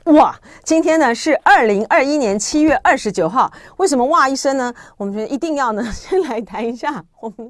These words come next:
这个友邦海地的总统遇刺的这个事情啊。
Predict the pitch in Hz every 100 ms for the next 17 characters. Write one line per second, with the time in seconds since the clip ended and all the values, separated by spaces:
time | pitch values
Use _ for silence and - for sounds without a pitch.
0 | 294 302 226 - - - - 370 320 254
1 | 453 480 415 _ - 339 320 453 403 330
2 | 254 330 415 262 - 427 339 - - 381
3 | 233 226 269 254 359 254 190 190 170